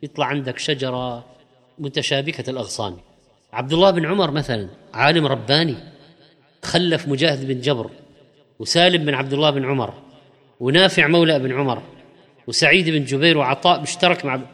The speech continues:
وسليمان بن يسار، ومحمد بن سيرين، وزيد بن أسلم.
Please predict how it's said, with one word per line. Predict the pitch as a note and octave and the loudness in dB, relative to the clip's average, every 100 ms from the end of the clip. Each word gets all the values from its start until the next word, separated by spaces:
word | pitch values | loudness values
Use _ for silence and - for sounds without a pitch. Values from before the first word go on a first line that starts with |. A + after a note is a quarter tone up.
| - - _ _ | -20 -20 _ _
وسليمان | C3+ - D#3+ D#3 D#3 G3 F#3+ | -4 0 2 4 4 4 2
بن | D#3 D3 - - - - | 0 -6 -10 -20 -12 -4
يسار، | C#3+ E3 D3+ A#2+ - - - - _ _ | -2 2 2 0 -8 -20 -20 -20 _ _
ومحمد | B2+ - G3+ G3 | -10 2 6 6
بن | E3+ D#3+ | 6 2
سيرين، | - D#3 F3+ F3 G#2+ - - - - - - | 4 6 8 8 4 -4 -16 -20 -20 -20 -6
وزيد | C#3 F#3 G#3+ | 2 4 6
بن | F#3 F#3 | 4 0
أسلم. | G#3 F#3 D3+ G#2 | -2 0 -2 -2